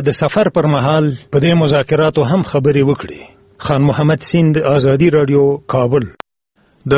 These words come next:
Speaker 2: ملګرو ملتونو د ماین پاکۍ اداره وایي که څه هم په افغانستان کې د ماین پاکۍ په برخه کې زیات کارونه سوي، خو بیا هم د دې هیواد زیات خلک د ماین له وژونکي خطر سره مخامخ دي.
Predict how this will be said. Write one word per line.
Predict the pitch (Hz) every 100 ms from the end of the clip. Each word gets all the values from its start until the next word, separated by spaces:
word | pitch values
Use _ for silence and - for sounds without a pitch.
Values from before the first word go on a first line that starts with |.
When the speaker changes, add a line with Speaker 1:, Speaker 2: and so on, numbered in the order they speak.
| 143
Speaker 2:
ملګرو | 139 131 139 127
ملتونو | 123 - 127
د | 113 117 113
ماین | 113 107
پاکۍ | 110 - 117 117
اداره | 113 110
وایي | 113 113 110
که | - 110
څه | -
هم | 120 113
په | 113
افغانستان | 101 110 113 147 139
کې | 135 123
د | 120
ماین | 117 113
پاکۍ | 113 - 160
په | 143
برخه | 131 -
کې | 123 123
زیات | 110 117 -
کارونه | 113 107 110
سوي، | - 151 160 - -
خو | - 147
بیا | 165 175
هم | 180
د | 147
دې | 143 151
هیواد | 143 147 127 107
زیات | 147 180
خلک | - 107 101 - - - 123 147
د | 151
ماین | 165 175 170
له | 127
وژونکي | 127 131 131 170 -
خطر | - 113 117
سره | 107 - 113 113
مخامخ | - 107 101 -
دي. | 120